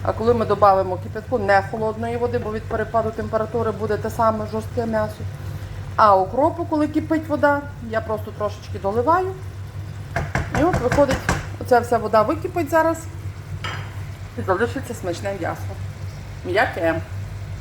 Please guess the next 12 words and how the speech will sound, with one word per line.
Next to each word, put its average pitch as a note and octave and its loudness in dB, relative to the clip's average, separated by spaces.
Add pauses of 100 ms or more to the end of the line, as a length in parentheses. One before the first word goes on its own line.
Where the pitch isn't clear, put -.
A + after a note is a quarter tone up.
(340)
Ну B3 2 (100)
і A#3+ 4 (560)
модний G#3 4
зараз F#3 4 (140)
сніданок. D#3+ 0 (880)
Сирники, A3+ -2 (200)
политі F3 4
медом, G#3+ 4 (220)
які G3+ -6
тільки G#3 -4
вчора A3 2
викачали. G#3+ -4